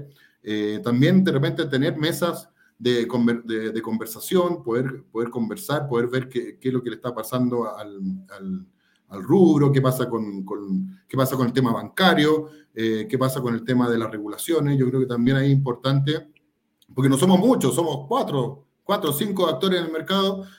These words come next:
eh, básicamente nos conocemos todos, pero sería bueno, pero, pero como, como que no hay una jun-, no, como que no, no hay un, hay una instancia para, para poder debatir y conversar. Eh, así que yo creo que también ese sería un tema importante de, de, de aquí a un, a un corto, mediano plazo, poder hacer,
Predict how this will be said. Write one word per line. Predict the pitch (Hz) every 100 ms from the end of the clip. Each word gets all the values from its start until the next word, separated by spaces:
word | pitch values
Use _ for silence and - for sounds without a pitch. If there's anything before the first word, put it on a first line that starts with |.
| -
eh, | 120 123 123 123 120
básicamente | 147 143 156 160 151
nos | 139
conocemos | 135 127 160 139
todos, | 190 185 180 180
pero | 175 135
sería | 139 147 156
bueno, | 151 170 170 165
pero, | 139 127 135 -
pero | - 120
como, | 120 127 131 -
como | 123 120
que | 127
no | 139
hay | 165
una | 147
jun-, | 139 185 139
no, | 135 123
como | 127
que | 120
no, | 135 135 139 - _
no | 120 135
hay | 151
un, | 143 139 135
hay | 127
una | 127 135
instancia | 120 - 170 156 - 139
para, | 135 127 123 - - _
para | - 120 120
poder | 135 139
debatir | 131 123 127 165
y | 160
conversar. | 135 127 120 156 180 - _ _ _
Eh, | 113 110 110 110
así | 107 -
que | 147
yo | 139
creo | 143 143
que |
también | 135 123 131 143
ese | 139
sería | 139 139 135 131
un | 127 127 117
tema | 135
importante | 127 123 117 - 139 139
de, | 131 120
de, | 117 113 104
de | 95 101
aquí | 95 127
a | 120
un, | 110 104
a | 104
un | 101 95
corto, | 95 123 123
mediano | 113 113 107
plazo, | 123 131 -
poder | 104 117
hacer, | 110 123 123